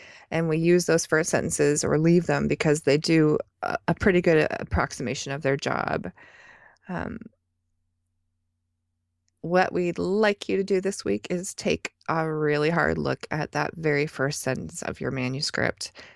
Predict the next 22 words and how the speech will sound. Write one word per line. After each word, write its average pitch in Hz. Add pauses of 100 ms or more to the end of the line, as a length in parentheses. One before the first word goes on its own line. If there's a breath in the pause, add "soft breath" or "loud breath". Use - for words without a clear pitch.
(160 loud breath)
Is 160
that 147
first -
sentence - (100)
doing 131
its -
job 117
to -
the 117
best -
of 127
its 123
ability? 127 (340 loud breath)
Are 147
your 160
verbs 131
strong 120
in -
that -
sentence? -
Is 143
it 123